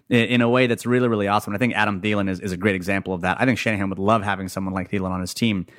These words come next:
because of the fact that he's a technician. And it is gonna be a hell of a, a hell of a task for Sherman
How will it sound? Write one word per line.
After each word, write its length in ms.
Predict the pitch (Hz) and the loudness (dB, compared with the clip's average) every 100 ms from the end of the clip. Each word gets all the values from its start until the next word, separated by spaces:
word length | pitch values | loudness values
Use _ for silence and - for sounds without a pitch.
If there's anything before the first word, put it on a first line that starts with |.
| _ _ | _ _
because 540 | 107 - - 139 131 | -2 0 4 4 4
of 420 | 113 110 98 95 - _ - | -2 0 0 0 -6 _ -2
the 100 | 104 | 0
fact 280 | 110 98 | 2 0
that 120 | 107 101 | -4 -4
he's 180 | 107 | -2
a 60 | 92 | -2
technician. 580 | - - 107 123 95 92 - _ | -4 -2 0 0 -2 -6 -12 _
And 200 | - 113 | 0 2
it 40 | 127 | 4
is 160 | 202 | 2
gonna 160 | 240 143 | 2 -2
be 140 | 90 | -2
a 100 | 92 | -2
hell 200 | 92 101 | 0 0
of 80 | 95 | 2
a, 180 | 95 92 - - | 0 -2 -6 -6
a 100 | 98 | 0
hell 200 | 113 117 | 4 4
of 80 | 101 | 2
a 220 | 98 - | -2 -2
task 460 | - 123 120 - - | 2 4 4 0 -6
for 300 | 117 107 92 | 0 2 0
Sherman 580 | - 135 120 110 104 | 2 2 4 2 -2